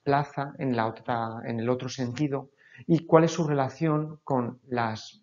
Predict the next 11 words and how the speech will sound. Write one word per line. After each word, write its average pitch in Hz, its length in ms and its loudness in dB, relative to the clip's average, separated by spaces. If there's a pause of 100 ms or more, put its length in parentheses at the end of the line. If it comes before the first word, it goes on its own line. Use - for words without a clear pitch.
manzanas 127 540 -2
de 143 100 0
vivienda 143 440 2
al 127 120 2
norte 143 440 -4 (400)
y 165 120 6
la 151 140 8
manzana 135 420 2
situada 131 460 0
al 123 80 0
sur, - 300 -2